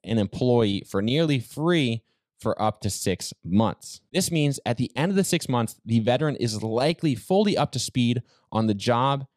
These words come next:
and how to do it well, at which point the employer can make the decision whether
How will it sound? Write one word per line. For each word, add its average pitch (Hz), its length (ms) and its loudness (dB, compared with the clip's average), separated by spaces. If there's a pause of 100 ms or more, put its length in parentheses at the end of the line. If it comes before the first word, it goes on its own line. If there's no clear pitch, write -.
(220)
and 104 80 -2
how 131 160 0
to 135 100 2
do 113 220 0
it - 80 -2
well, 110 420 -2 (360)
at 117 120 -2
which 202 240 2
point 139 320 2
the 120 140 0
employer 117 480 2
can 104 220 0
make 104 180 -2
the 139 60 -10
decision 101 480 0
whether 95 340 2